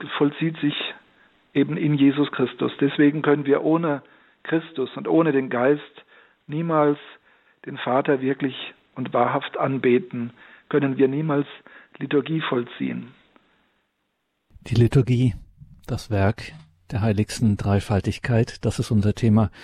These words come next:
Speaker 2: in dieser Sendung. Wir hören gleich noch ein weiteres, eine weitere Version des Sanctus, uns allen bekannt, nämlich aus der Schubert-Messe, wo auch das dreimalige Heilig dann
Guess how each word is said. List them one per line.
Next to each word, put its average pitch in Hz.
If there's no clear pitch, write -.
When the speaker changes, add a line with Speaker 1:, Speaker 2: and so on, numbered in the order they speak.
Speaker 2:
in 120
dieser 110
Sendung. 107
Wir 107
hören 123
gleich 110
noch 113
ein 104
weiteres, 117
eine 104
weitere 104
Version 104
des -
Sanctus, 123
uns 101
allen 98
bekannt, 101
nämlich 101
aus -
der 92
Schubert-Messe, 113
wo 127
auch 120
das -
dreimalige 104
Heilig 101
dann 98